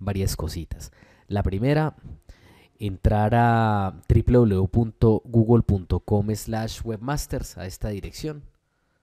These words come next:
Esa es la primera. La segunda es, eh, entrar a google punto com slash analytics, así como lo estoy señalando yo acá, ¿sí? Una es esta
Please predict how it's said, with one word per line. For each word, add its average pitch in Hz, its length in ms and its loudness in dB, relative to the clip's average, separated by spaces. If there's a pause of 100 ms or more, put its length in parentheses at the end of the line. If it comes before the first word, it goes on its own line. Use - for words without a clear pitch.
(260)
Esa 95 160 -14
es 95 80 -10
la 101 100 -10
primera. 123 480 -10 (1040)
La 104 380 -2
segunda 110 760 -2
es, 117 380 -2
eh, 110 360 -4
entrar 107 540 -2
a 110 160 -2
google 110 360 -2
punto 90 420 -8
com 98 340 -8 (100)
slash 101 580 -8 (280)
analytics, 117 840 -4
así 90 200 -10
como 110 220 -8
lo 92 60 -8
estoy 95 180 -12
señalando 92 460 -10
yo 101 100 -8
acá, 135 340 -8 (640)
¿sí? 104 260 -18 (1080)
Una 135 320 -4
es 98 140 -8
esta - 480 -12